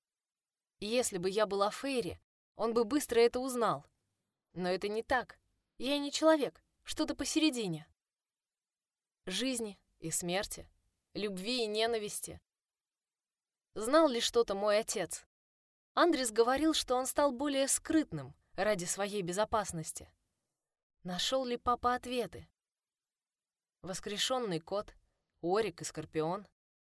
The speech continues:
Как я вернула их к жизни? Ни один из них не остался прежним. В них всё бурлило в предвкушении опасности,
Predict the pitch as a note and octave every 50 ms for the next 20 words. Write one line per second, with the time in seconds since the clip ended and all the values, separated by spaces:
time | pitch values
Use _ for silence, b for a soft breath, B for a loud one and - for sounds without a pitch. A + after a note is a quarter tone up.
0 | _ _ _ _ _ _ _ _ _ _ _ _ - - D4 C#4 - - G3+ F3+
1 | F3 G3 G#3 A#3 B3 B3 A3+ F#3+ F3+ F#3+ F#3 E3 - G3 F#3+ F#3+ G#3 A#3+ B3 A3
2 | F#3 E3+ E3 D3+ D3 D3+ _ _ _ _ _ _ _ _ _ _ _ _ _ _
3 | _ _ _ _ _ _ _ _ _ _ _ _ - - G3+ A#3 B3 B3+ A#3+ B3+
4 | D#4+ E4 D4+ C4+ C4 A#3+ C4+ D4+ D4+ - - C4 A#3+ B3 A#3+ - - D4+ D4 -
5 | - C#4 - - D4 C#4+ C#4 B3+ G3+ G3 E3+ D3 D3+ - _ _ _ _ _ _
6 | _ _ _ _ _ _ _ _ - F3 F#3 G#3+ A3+ A3+ - - - D4 C#4+ A3
7 | A3+ A3+ A3+ A3+ C4 C4+ B3+ A#3+ - - A3+ A3 - - - A3+ - - B3+ B3+
8 | B3+ C4 C4 C4 C4+ - - D4 D4 C4+ - G3+ F3 D#3+ - - - F#3 -